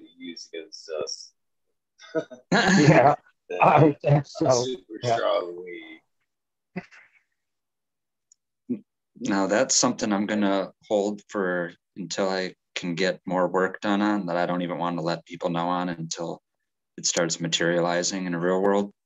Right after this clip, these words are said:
Speaker 3: setting. But a lot of people have thought that's, like, a whole conspiracy, like, weaponized weed.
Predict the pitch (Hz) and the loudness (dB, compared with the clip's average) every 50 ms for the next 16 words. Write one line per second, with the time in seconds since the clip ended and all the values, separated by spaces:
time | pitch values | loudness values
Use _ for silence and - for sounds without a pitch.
0 | _ _ _ _ _ _ - - - 104 104 110 107 104 101 101 _ _ _ _ | _ _ _ _ _ _ -6 -4 -2 -2 -2 -2 -2 -4 -4 -8 _ _ _ _
1 | _ _ _ _ _ _ _ _ - 95 98 95 90 87 - 98 95 104 110 110 | _ _ _ _ _ _ _ _ -4 -2 0 0 0 -2 -2 -2 0 0 0 0
2 | 107 107 - 107 101 - 101 95 90 90 95 92 95 92 90 - - 90 82 80 | -2 -2 -2 -4 -4 -2 -2 -4 -2 0 0 0 0 -2 -2 -4 -4 -2 -2 -2
3 | - 87 87 85 - - 87 - - - - - 180 87 80 - - _ - 87 | -4 -4 -4 -4 -4 -6 -6 -8 -10 -8 -2 0 0 0 0 -2 -8 _ -10 -6
4 | 82 82 - - - - 170 - 80 - - - - - - _ _ _ 78 80 | -4 -4 -4 -4 -6 -6 -6 -4 -4 -4 -4 -6 -8 -12 -20 _ _ _ -18 -18
5 | - _ 92 87 87 - - 92 90 90 90 87 85 85 80 - - 82 82 82 | -10 _ -4 -4 -4 -4 -6 -6 -6 -4 -4 -4 -4 -6 -6 -8 -8 -10 -12 -10
6 | 87 87 82 80 67 65 - | -10 -10 -10 -10 -12 -16 -20